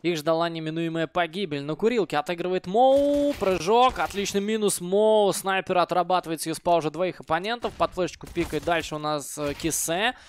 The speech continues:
Моу минус три. Ну что же, пистолетка за командой Саймон, по идее. Если, конечно, вдвоём Дирей и Руфайр здесь никак не соберутся. Но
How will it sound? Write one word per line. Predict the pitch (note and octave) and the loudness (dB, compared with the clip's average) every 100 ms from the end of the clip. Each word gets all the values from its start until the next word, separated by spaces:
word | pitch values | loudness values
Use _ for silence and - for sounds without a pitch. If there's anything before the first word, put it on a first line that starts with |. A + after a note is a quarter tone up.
| - - _ _ | -20 -20 _ _
Моу | - C#3+ D3 | -4 -2 0
минус | D3 D3 C#3+ - | -2 -4 -4 -2
три. | D#3+ A3 B3+ | -2 -2 -6
Ну | G#3+ | -8
что | - D3 | -8 -10
же, | A#2 | -10
пистолетка | - - B2+ C3 A3+ - C4+ | -14 -8 -4 -2 -2 -2 -2
за | A3 | -2
командой | A3+ G3 F#3 G3 F#3+ | -2 -2 -2 -4 -4
Саймон, | F#3 G#3 G3+ F3 | -6 -4 -4 -4
по | C#3 D3 | -6 -6
идее. | C#3+ D3 | -4 -2
Если, | C3 E3 F3 | -2 -4 -4
конечно, | D#3+ E3 - D3 | -4 -4 -6 -10
вдвоём | C#3 D3 D#3+ F3 | -2 0 0 -2
Дирей | D3 D#3 D#3+ | -4 -2 0
и | |
Руфайр | D3 C#3 D#3+ E3 C#3+ | -2 -2 -2 -2 -2
здесь | C#3+ | -6
никак | - C#3 C#3+ | -8 -6 -6
не | D3 | -6
соберутся. | - C#3 D#3 E3+ C3 - _ _ _ _ _ _ _ _ _ | -10 -6 -4 -2 -4 -12 _ _ _ _ _ _ _ _ _
Но | D3 D3+ E3+ D#3+ D#3+ D#3 D3 | -14 -6 -4 -2 0 -2 -4